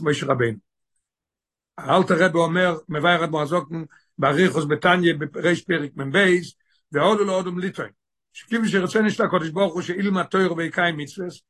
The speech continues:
אם כן, מדוע עושה השם, שבחינת משה שבנפשו תהא בהלם? אשר יש מוקם לחשוב שבתכלית ההלם חס ושלום, ובגלוי מורגשת רק הנפש הבאמיס. אני מרגיש את הנפש הבאמיס, לא את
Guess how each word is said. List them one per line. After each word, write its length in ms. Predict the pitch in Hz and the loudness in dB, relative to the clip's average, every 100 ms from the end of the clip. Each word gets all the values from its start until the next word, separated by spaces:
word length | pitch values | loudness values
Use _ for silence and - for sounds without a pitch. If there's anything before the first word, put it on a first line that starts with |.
| - | -2
אם 140 | 180 180 | 0 4
כן, 300 | 240 247 196 180 - _ _ | 6 6 6 2 -4 _ _
מדוע 400 | 156 151 208 202 | -2 2 4 6
עושה 200 | 214 214 | 4 2
השם, 400 | 202 247 247 214 185 _ _ | -2 2 0 0 -4 _ _
שבחינת 400 | - - 208 202 214 | -20 -8 -4 -2 0
משה 180 | 220 | -2
שבנפשו 580 | - 196 185 214 233 202 202 | -2 -4 -2 0 0 -2 -2
תהא 140 | 214 | 0
בהלם? 460 | 208 226 240 208 - _ _ _ _ _ | 2 0 0 -6 -12 _ _ _ _ _
אשר 280 | 160 165 208 | -6 -2 0
יש 140 | 196 | 0
מוקם 340 | 208 247 196 214 | 0 0 0 2
לחשוב 320 | 233 - 208 | 2 0 -4
שבתכלית 600 | 190 196 - 208 151 196 | -6 -6 -2 -2 -2 -2
ההלם 300 | 185 196 190 | 0 0 -2
חס 160 | - 165 | -4 -6
ושלום, 440 | 151 165 139 160 165 _ - - | -6 -6 -4 -4 -6 _ -8 2
ובגלוי 580 | 175 185 269 269 208 | 4 6 6 8 6
מורגשת 480 | 202 202 190 247 170 | 4 0 2 0 -2
רק 180 | 180 202 | -6 -6
הנפש 280 | 311 214 214 | -4 -6 -6
הבאמיס. 460 | 190 240 220 214 _ - | -4 -2 -4 -6 _ -10
אני 100 | 208 | -4
מרגיש 280 | 214 208 226 | -2 -2 -2
את 60 | |
הנפש 260 | 233 233 185 | -2 -2 -2
הבאמיס, 340 | 220 247 196 | -2 0 -2
לא 80 | |
את 80 | 214 | -4